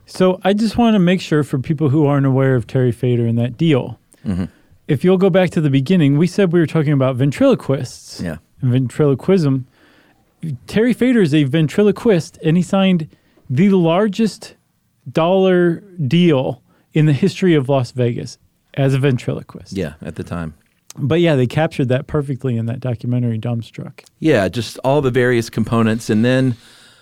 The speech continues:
Speaker 2: my whole, <sighs> I don't wanna yuck someone's yum, but, like, many times I don't find them funny.
Speaker 1: You're crazy.
Speaker 2: And that's at the root of it, is, like, the jokes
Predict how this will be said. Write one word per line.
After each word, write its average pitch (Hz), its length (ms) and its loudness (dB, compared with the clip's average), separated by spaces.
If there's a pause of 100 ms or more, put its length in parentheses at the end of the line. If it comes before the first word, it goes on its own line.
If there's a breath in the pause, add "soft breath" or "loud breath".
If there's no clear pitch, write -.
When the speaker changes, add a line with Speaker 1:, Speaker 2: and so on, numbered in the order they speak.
(160 soft breath)
Speaker 2:
my 117 220 0
whole, 117 560 2
<sighs> - 1600 -18
I 117 80 2
don't 139 120 2
wanna 139 140 2
yuck 131 200 0
someone's 113 340 0
yum, 113 300 2
but, 98 140 0
like, 92 320 -4 (460 soft breath)
many 120 260 0
times 131 360 0
I 131 60 0
don't 120 240 -2
find 117 280 -2
them 87 120 -2
funny. 95 500 -4 (520)
Speaker 1:
You're 120 320 -4
crazy. 156 680 -16
Speaker 2:
And 107 140 2
that's 127 200 0
at 117 100 0
the 104 100 0
root 120 240 4
of 92 140 0
it, 90 120 -2
is, 90 140 -4
like, 92 200 -2
the 98 100 -2
jokes 131 420 0